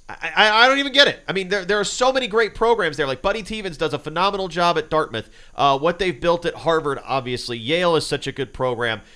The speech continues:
You know, Brown hired the first female position coach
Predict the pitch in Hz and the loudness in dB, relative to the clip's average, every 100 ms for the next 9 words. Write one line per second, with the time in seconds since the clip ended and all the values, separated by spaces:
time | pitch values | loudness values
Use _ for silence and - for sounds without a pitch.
0 | - 147 131 147 170 185 165 135 175 185 | -8 -4 -2 2 2 4 2 2 2 2
1 | 147 147 - 240 240 - 226 254 247 240 | -2 -4 0 0 0 -6 -8 2 4 6
2 | 233 233 180 127 196 240 240 185 - 151 | 4 2 -6 -2 -2 0 -4 -6 0 2
3 | 135 151 - - | 2 -2 -10 -14